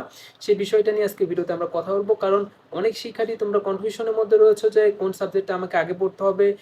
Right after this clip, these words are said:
কোন সাবজেক্টটা আমার পরীক্ষা নেওয়া হবে, সেই বিষয়টা আজকে ভিডিওতে আমরা ক্লিয়ার করে দিব। ওকে,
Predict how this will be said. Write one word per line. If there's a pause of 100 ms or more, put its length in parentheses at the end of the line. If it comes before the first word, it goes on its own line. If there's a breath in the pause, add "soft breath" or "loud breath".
(380 loud breath)
কোন (100)
সাবজেক্টটা
আমার
পরীক্ষা
নেওয়া
হবে,
সেই
বিষয়টা (120)
আজকে
ভিডিওতে
আমরা
ক্লিয়ার
করে
দিব।
ওকে,